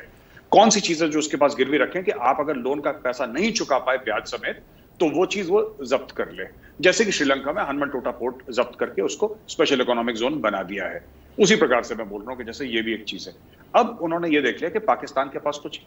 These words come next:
है नहीं कि पाकिस्तान दे सके। और जो चाइना पाकिस्तान economic corridor है वो दो साल से बंद पड़ा हुआ है, जिसको पाकिस्तान कह रहा था गेम changer, जिसके लिए लोग कह रहे थे कि बाहर से लोग आएंगे विदेश से पाकिस्तान में नौकरियां करने के लिए, पाकिस्तानी वीजे के लिए लंबी लंबी बाहर consulate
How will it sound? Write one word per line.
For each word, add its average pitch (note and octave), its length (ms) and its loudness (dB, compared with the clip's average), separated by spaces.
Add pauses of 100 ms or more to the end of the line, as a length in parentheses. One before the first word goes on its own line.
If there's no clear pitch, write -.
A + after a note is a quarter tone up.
है A2+ 120 2
नहीं B2 220 -2
कि D#3 80 0
पाकिस्तान G#2+ 520 0
दे F2 80 -8
सके। - 200 -8 (240)
और - 440 6 (440)
जो F#3+ 480 2
चाइना C#3 260 -4
पाकिस्तान E3+ 440 -4
economic D3 340 -8
corridor C3+ 320 -4
है E3+ 60 -4
वो D#3 60 -6
दो C3 160 -4
साल C3+ 180 -4
से C3+ 100 -6
बंद B2 160 -2
पड़ा C3+ 180 0
हुआ D3+ 160 -8
है, - 60 -20 (260)
जिसको A#2 280 0
पाकिस्तान B2+ 480 2
कह B2+ 100 4
रहा C3 120 2
था C#3+ 40 2
गेम C3 200 4
changer, C3+ 420 2 (380)
जिसके B2 220 2
लिए C#3 100 6
लोग B2+ 200 2
कह C3+ 60 4
रहे B2+ 120 0
थे C#3+ 80 -4
कि C#3 80 -6
बाहर A2+ 220 0
से C3+ 120 -6
लोग B2 180 0
आएंगे C3 200 0
विदेश A#2+ 340 0
से C3+ 60 -4
पाकिस्तान B2 440 -2
में B2 140 -4 (260)
नौकरियां B2+ 340 2
करने B2 260 0
के B2 80 -6
लिए, B2+ 100 0
पाकिस्तानी B2 480 -2
वीजे A#2+ 260 0
के C3 80 0
लिए C3 120 2
लंबी A#2+ 220 2
लंबी B2 380 -2 (260)
बाहर B2+ 140 6
consulate B2 400 -6